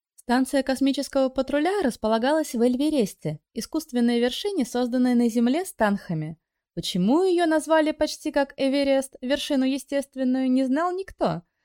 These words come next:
разве что сами инопланетники. Но нам рассказать о мотивах забыли.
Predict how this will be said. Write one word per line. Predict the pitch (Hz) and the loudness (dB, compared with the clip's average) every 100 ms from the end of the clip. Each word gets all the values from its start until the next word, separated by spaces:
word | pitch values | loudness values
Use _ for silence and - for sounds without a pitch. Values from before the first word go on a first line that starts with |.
| _ | _
разве | 302 370 392 381 | 0 0 0 -4
что | - 381 | -4 -6
сами | - 440 233 | -4 0 0
инопланетники. | 196 190 196 196 190 180 180 175 165 175 _ _ _ | 0 0 0 0 -2 -2 -6 -6 -10 -12 _ _ _
Но | 185 185 | -6 -2
нам | 190 320 427 | 0 0 2
рассказать | 403 - 370 339 339 | -2 0 2 2 2
о | 330 | 0
мотивах | 311 302 302 285 254 | 0 0 0 2 2
забыли. | 226 233 208 185 170 | 2 2 2 0 -2